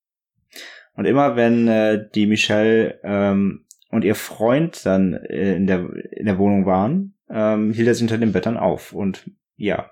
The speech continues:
was da passierte, weiß man nicht so genau, aber man kann es sich anhand der Dinge vorstellen, die man unter dem Bett gefunden hat später.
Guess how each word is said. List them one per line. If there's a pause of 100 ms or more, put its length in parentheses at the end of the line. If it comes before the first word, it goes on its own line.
was
da
passierte, (360)
weiß
man
nicht
so
genau,
aber
man
kann
es
sich (360)
anhand
der
Dinge
vorstellen,
die
man
unter
dem
Bett
gefunden
hat
später.